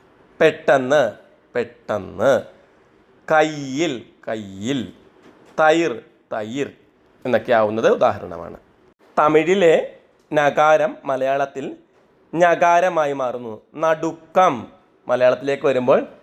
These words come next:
ഞെടുക്കം എന്നാവുന്നു. ഇനി സംസ്കൃതത്തിലെ തവർഗം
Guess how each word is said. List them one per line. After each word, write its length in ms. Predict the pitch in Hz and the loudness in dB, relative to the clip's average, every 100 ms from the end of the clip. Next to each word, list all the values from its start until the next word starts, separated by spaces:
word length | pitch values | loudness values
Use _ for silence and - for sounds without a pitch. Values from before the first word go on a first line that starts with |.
| _ - | _ -8
ഞെടുക്കം 600 | 135 151 143 160 - 214 - | 2 4 4 0 2 0 0
എന്നാവുന്നു. 540 | 117 101 101 101 98 - _ _ _ | -6 -6 -6 -8 -12 -14 _ _ _
ഇനി 200 | - 143 - - - | -2 -2 -2 -20 -4
സംസ്കൃതത്തിലെ 1080 | 185 175 175 - 214 214 240 220 151 - - _ _ _ _ 185 | 0 0 -2 2 2 4 4 4 2 0 -10 _ _ _ _ 2
തവർഗം 680 | 170 156 165 165 147 110 | 4 4 2 2 -2 -2